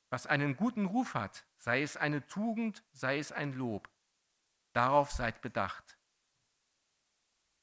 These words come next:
Wir dürfen eine auf die Freude ausgerichtete Lebensweise einüben. Das geht. Und zwar geht das am besten, wenn wir Acht haben auf das Wahre, das Segensreiche,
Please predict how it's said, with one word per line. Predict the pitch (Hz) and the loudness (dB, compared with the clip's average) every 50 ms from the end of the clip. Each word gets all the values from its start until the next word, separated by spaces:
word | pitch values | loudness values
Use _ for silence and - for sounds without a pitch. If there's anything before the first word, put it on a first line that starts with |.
| _ _ _ - | _ _ _ -6
Wir | 139 135 | -4 -2
dürfen | 113 143 185 226 208 - 202 - | 2 4 4 4 4 2 -2 -2
eine | - - 123 147 175 185 151 | 0 0 2 4 4 4 4
auf | - 156 - - | 4 2 0 -2
die | - 170 | -4 -6
Freude | - - 123 135 165 185 196 - - | -4 0 2 2 4 6 4 4 4
ausgerichtete | 156 165 165 - - 165 151 160 151 - 165 - - | 2 0 0 -2 -6 -6 -4 -4 -4 -6 -6 -4 -4
Lebensweise | 127 120 117 139 151 185 170 - 147 143 151 143 160 - - | -4 -2 0 0 0 0 -2 -2 0 0 2 2 0 -2 -2
einüben. | 160 160 180 185 180 - 117 101 87 90 82 85 - _ _ _ _ _ _ _ _ | -2 -2 -2 -2 -4 -4 -6 -6 -6 -8 -10 -14 -16 _ _ _ _ _ _ _ _
Das | - 90 - - | -16 -14 -14 -12
geht. | - - 180 160 - - - _ _ _ _ _ _ _ _ _ _ _ _ _ _ _ _ _ _ | -10 -8 -8 -8 -10 -12 -16 _ _ _ _ _ _ _ _ _ _ _ _ _ _ _ _ _ _
Und | - 139 - | -8 -6 -6
zwar | - - - 127 135 | -4 2 4 4 4
geht | - - 170 165 175 | 4 4 2 2 2
das | 147 - | 2 2
am | 127 120 117 | 0 -4 -2
besten, | 104 139 156 170 - - - - 190 180 | -2 -2 -2 -2 -4 -6 -6 -4 -4 -2
wenn | 156 147 139 | -2 0 0
wir | 131 131 - | 0 0 0
Acht | - 160 - - - - | 0 0 -2 -4 -6 -6
haben | - 170 165 165 165 | -2 0 0 0 -2
auf | 151 - - - | -2 -6 -4 -4
das | - 131 - - - 120 | -4 -6 -6 -6 -4 0
Wahre, | 117 127 143 151 156 156 175 180 185 - - | 2 4 6 6 4 4 2 -2 -4 -6 -8
das | - 117 110 - - | -10 -10 -8 -8 -6
Segensreiche, | 131 131 143 147 170 165 147 - - 143 143 143 143 - - 151 147 | -6 -4 -4 -4 -4 -6 -6 -6 -4 -2 -2 -2 -2 -4 -6 -8 -8